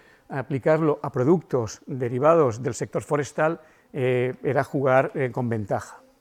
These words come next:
Además, la colaboración tanto de Bruno Armengol como de, de Edgar Lorenzo, pues, ha sido crítica a la hora de determinar los, eh, los conoci-, el conocimiento bruto que hacía falta para,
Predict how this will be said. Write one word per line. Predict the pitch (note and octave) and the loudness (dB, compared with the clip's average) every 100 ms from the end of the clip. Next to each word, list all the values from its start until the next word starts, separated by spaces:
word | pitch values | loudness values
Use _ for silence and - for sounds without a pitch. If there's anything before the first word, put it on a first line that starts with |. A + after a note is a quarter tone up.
| _ _ _ _ _ _ | _ _ _ _ _ _
Además, | - B2+ C3 C3 | -6 0 2 2
la | C#3+ A#2+ | 0 -2
colaboración | - B2 B2 A#2+ C3+ C#3 C#3+ - | 0 0 0 2 2 2 -2 -2
tanto | C#3 C3+ B2+ - C#3 C3+ C3 | -2 -2 -4 -2 0 2 0
de | B2 B2 | 0 -2
Bruno | B2+ C#3 | -2 -4
Armengol | B2+ B2 A#2+ D3 D3 | -4 -4 0 0 0
como | D#3 C3 B2+ | -2 0 0
de, | A#2+ A#2+ A#2 A#2 A2 - | 2 2 2 -2 -8 -12
de | - B2+ | -4 0
Edgar | B2+ C3 C3 | 2 2 2
Lorenzo, | C3 C#3+ C3+ D3+ | 2 2 0 -4
pues, | D3 | -4
ha | B2 | -6
sido | - A#2+ | -4 -4
crítica | A2 C3 C#3+ B2+ C#3 | 0 0 0 2 4
a | |
la | B2 | 4
hora | C3 | 2
de | B2+ | 0
determinar | A#2 C3 B2 A#2+ B2+ - - - _ _ | -2 -2 -2 0 0 -2 -16 -20 _ _
los, | B2+ B2 A#2+ A2+ - - | 0 2 2 0 -8 -8
eh, | B2+ B2+ C#3+ - | -8 -6 -8 -10
los | - - | -10 -10
conoci-, | - B2+ A#2 | -4 -4 -2
el | - | -2
conocimiento | D3 C3+ D3 C#3+ F3 D#3+ - B2+ A#2 - | 0 -2 0 0 0 -2 -2 -6 -6 -8
bruto | C#3 D3 D3 | -6 -4 -4
que | C3+ | -6
hacía | A#2 C#3 | -2 -2
falta | - C#3 C3+ D3+ D3 - - _ | 0 0 0 -2 -4 -10 -20 _
para, | - C3 D#3 | -2 0 0